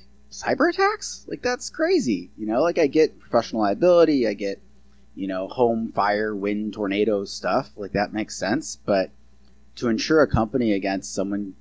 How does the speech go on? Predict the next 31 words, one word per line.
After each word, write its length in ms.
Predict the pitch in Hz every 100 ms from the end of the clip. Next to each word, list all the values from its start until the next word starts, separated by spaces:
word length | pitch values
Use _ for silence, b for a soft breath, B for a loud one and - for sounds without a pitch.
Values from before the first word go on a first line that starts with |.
| - - - -
gaining 340 | 107 98 101
unauthorized 560 | 104 101 95 110 98 -
access 400 | 90 90 131 -
to 80 | 98
their 100 | 92
computer 360 | 92 95 101 123
systems, 400 | 180 - 294 -
that's 180 | -
kinda 180 | - -
cool. 340 | - 247 - - b b b b b -
Um, 460 | 120 120 117 113 -
and 160 | 117 113
so 460 | 131 120 120 120 123
over 160 | 123
the 80 | 127
course 380 | - 127 120 -
of 160 | 110 - -
my 180 | 117 104
career, 680 | - 127 180 156 131 117 -
I 140 | 107
progressively 800 | - 110 101 113 - 117 113 104
more 280 | 101 104 104
and 100 | 98
more 380 | 98 101 98 98
worked 420 | 95 98 98 -
on 440 | 92 92 90 90 92 b b -
cyber 440 | - 104 98 101
insurance, 580 | 95 92 98 95 92 -
data 220 | 95 92
privacy 500 | - 90 90 87 95
related 340 | 90 90 87